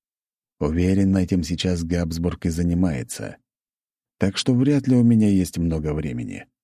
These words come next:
И тут встает новая проблема. Плевать, что это чужая территория. Если все сделать грамотно и быстро, никто не успеет отреагировать.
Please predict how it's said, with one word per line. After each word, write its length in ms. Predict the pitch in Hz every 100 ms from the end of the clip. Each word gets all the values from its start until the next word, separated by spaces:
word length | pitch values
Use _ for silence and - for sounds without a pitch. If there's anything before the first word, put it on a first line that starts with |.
| _ _ _ _ _ _ -
И 140 | 78
тут 200 | 80 139
встает 440 | - - 139 135 127
новая 400 | 135 139 113 85
проблема. 540 | 85 82 76 65 60 - _ _ -
Плевать, 420 | 92 92 92 98
что 160 | -
это 160 | 104 98
чужая 320 | 101 98 101
территория. 600 | 95 113 127 95 55 - _ _ _ _ _ _ _ _
Если 420 | 73 78 85 85 80
все 260 | - 90
сделать 440 | 78 78 85 78 76
грамотно 520 | 85 90 85 80 82
и 100 | 80
быстро, 540 | 87 104 95 82 67 - -
никто 520 | 82 92 92 - 104
не 120 | 101 101
успеет 480 | 92 - 98 92
отреагировать. 880 | 95 92 92 92 107 104 67 58 -